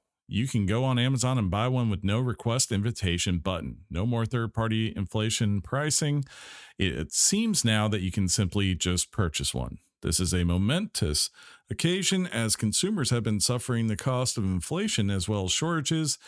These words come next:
of components. So now, if you want one, go get one.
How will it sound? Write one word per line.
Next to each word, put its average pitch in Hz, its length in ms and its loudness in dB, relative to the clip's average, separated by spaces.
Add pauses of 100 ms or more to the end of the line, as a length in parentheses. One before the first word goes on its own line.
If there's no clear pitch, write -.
(320)
of 104 160 0
components. 180 880 0 (340)
So - 200 0
now, 147 500 2
if - 300 -4
you 104 180 0
want 135 280 -2
one, 135 420 0 (160)
go 95 260 0
get 73 340 -6
one. 50 220 -16